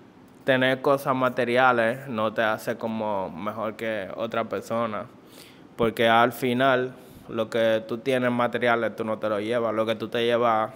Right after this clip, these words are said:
como el cariño de la gente y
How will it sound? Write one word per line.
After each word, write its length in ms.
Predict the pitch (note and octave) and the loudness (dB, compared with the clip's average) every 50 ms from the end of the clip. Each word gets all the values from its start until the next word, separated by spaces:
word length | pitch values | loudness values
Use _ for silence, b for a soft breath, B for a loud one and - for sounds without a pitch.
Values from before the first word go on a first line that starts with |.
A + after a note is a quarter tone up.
| - - | -12 -10
como 460 | - A2 G#2+ A2 G#2+ G#2 G2+ G2+ G2+ - - - - - - - - - - B B B B B B B B B | -8 -6 -4 -4 -4 -4 -4 -4 -6 -10 -16 -20 -20 -20 -20 -20 -20 -20 -20 B B B B B B B B B
el 140 | A2 G#2+ | -6 -4
cariño 420 | G#2+ - A2+ A2 A2 A2 A#2 A2+ A#2 | -2 0 0 0 0 0 0 0 2
de 100 | A#2 A#2 | 2 2
la 100 | A#2 A#2 | 0 0
gente 720 | A#2 B2 B2+ C3+ C#3+ C#3 B2+ C3 C3 B2+ B2 B2+ B2 G#2 F2+ | -2 -2 -2 0 0 0 -2 -2 0 0 0 0 -2 -2 -2
y 480 | A2+ A#2+ A#2 A#2 A2+ A2 A2 G#2+ G#2+ | -2 0 0 0 0 -2 -4 -6 -8